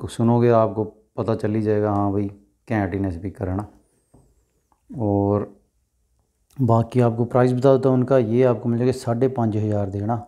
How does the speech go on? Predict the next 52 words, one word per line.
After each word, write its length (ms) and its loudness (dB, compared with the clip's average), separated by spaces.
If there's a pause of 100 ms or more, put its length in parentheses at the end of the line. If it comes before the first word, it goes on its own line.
फ़ाइव 380 0
थाउजेंड 240 0
फ़ाइव 240 0
हंड्रेड। 220 -2
और 60 0
इसके 220 -2
साथ 160 6
मैं 140 2
आपको 200 2
बता 140 2
दूँ 140 4
कि 180 -2 (420)
आपको 260 0
साथ 200 0
में 160 2
एक 160 -2
बेस 280 4
ज़रूर 180 0
लगानी 240 0
पड़ेगी, 320 -4
है 60 -2
ना, 160 -4 (680)
क्योंकि 260 0
ये 160 6
इतनी 280 2
बेस, 460 4
हैवी 220 2
बेस 400 2
इनमें 220 0
से 100 -2
निकलेगी 340 2
नहीं, 120 2
क्योंकि 200 0
ये 100 2
तो 120 0
हैं 180 0
ही 80 0
छोटे 260 -2
छोटे 200 -2
बेचारे, 440 -2 (800)
है 60 -2
ना, 180 -2 (120)
चार 260 4
ਉਂਗਲਾਂ 400 2
ने 100 -2
बस, 320 -8
तीन 220 0
ਉਂਗਲਾਂ 260 2
ही 60 0
होनी 180 -2
है 60 -4
अंदर। 260 -4